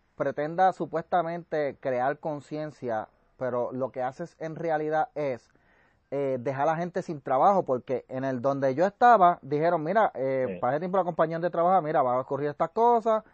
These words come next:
Speaker 1: eh, es
Speaker 2: Sí.
Speaker 1: probable, ¿verdad?, que tengamos que cerrar, así que si usted no ve que está peligroso, pues váyase para su casa". Mucha gente no pudieron entrar a trabajar allí, a los edificios que, que están allí cer-,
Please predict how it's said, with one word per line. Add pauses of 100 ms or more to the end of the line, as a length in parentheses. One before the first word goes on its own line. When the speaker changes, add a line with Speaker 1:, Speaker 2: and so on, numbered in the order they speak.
(380)
Speaker 1:
eh, (160)
es
Speaker 2:
Sí.
Speaker 1:
probable,
¿verdad?,
que
tengamos
que
cerrar,
así
que
si
usted
no
ve
que
está
peligroso,
pues
váyase
para
su
casa". (280)
Mucha
gente
no
pudieron
entrar
a
trabajar
allí,
a
los
edificios
que, (200)
que
están
allí
cer-,